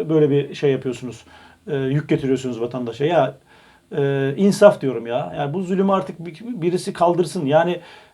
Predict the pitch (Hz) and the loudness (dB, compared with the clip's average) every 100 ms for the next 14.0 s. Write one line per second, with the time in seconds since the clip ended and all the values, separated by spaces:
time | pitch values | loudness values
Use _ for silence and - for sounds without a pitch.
0 | - 151 151 151 147 147 147 147 180 208 | -2 4 4 4 2 0 -2 2 6 8
1 | 180 190 196 196 - 196 196 190 170 113 | 6 4 2 0 0 -2 0 0 -2 -10
2 | - 202 156 131 131 135 139 - - - | -14 -14 -8 -8 -6 -8 -10 -12 -18 -20
3 | _ _ _ _ - - 208 180 165 185 | _ _ _ _ -20 -2 0 2 2 2
4 | 170 165 165 180 175 170 143 139 147 151 | 2 0 -2 -2 -2 -2 4 4 4 0
5 | 131 120 123 123 143 143 135 117 139 139 | 0 -2 -4 0 4 4 2 0 -2 -4
6 | - - _ _ - 131 139 135 120 131 | -10 -20 _ _ -8 2 4 4 2 0
7 | 143 - 147 143 131 135 143 139 151 135 | 0 2 2 4 4 2 0 -2 -6 -6
8 | 123 143 180 - _ _ - 180 175 190 | -8 -8 -10 -16 _ _ 2 4 4 0
9 | - 175 190 - 123 120 117 123 - _ | 0 0 0 0 0 -2 -6 -10 -12 _
10 | _ 156 147 175 - - _ - - 131 | _ -2 0 -4 -6 -20 _ -20 -12 -2
11 | 139 185 160 113 104 _ 139 127 - _ | 2 2 2 -2 -6 _ -6 -6 -8 _
12 | _ _ _ 139 123 123 123 120 120 - | _ _ _ -10 -8 -6 -8 -8 -12 -14
13 | - - 95 - - - - 151 123 | -20 -16 -16 -16 -20 -18 -2 0 0